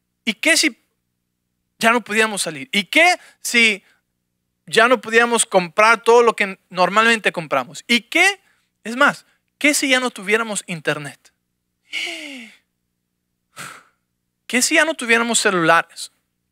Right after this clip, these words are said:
¿Podríamos continuar regocijándonos en toda etapa de la vida y dejar que el gozo nos una?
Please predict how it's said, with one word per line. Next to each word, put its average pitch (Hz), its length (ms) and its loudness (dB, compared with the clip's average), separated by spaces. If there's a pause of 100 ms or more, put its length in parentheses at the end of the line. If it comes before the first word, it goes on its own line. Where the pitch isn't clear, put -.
(1200)
¿Podríamos 190 720 0 (160)
continuar 165 560 0
regocijándonos 175 1080 -2 (220)
en 165 320 -2 (100)
toda 208 480 4
etapa 190 760 2
de 160 160 0
la 143 140 4
vida 180 420 -6 (560)
y 180 100 -6
dejar 202 380 2
que 208 80 0
el 190 120 2
gozo 208 360 2
nos 175 180 -4
una? 214 140 -4